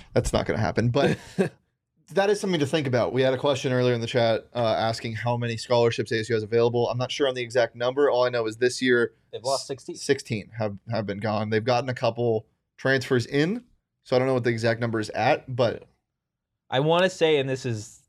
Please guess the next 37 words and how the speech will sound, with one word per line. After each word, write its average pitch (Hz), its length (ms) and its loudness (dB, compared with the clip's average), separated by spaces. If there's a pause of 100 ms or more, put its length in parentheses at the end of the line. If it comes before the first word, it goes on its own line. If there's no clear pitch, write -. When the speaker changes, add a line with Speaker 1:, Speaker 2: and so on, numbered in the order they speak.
(220)
Speaker 3:
not 107 420 0
a 92 80 -6
hundred 107 200 -2
percent, 104 380 0 (420)
like, 80 220 -10 (640)
certain, 131 440 2
but 104 360 2
I, 98 60 2
I 107 60 0 (220)
think 147 240 2
it's - 380 -4
currently 107 480 2
between 98 300 -2
the 95 60 -2
ballpark 92 540 -2
of 90 180 -6 (120)
eight 95 240 -8
to - 100 -14
ten, - 340 -10 (520)
like, 107 180 -2
still - 240 -8
available. 55 400 -12 (1200)
Which, - 360 2 (640)
it 147 120 -4
is 170 160 -2
what 160 140 2
it 120 80 -4
is, 151 220 0
like, 113 240 -2 (460)
Speaker 1:
It 131 60 -6
Speaker 3:
A 143 100 0
S 127 60 0
U's 170 440 2
Speaker 1:
is 165 60 -2
what 160 160 4
it 165 120 2
is. 123 560 -2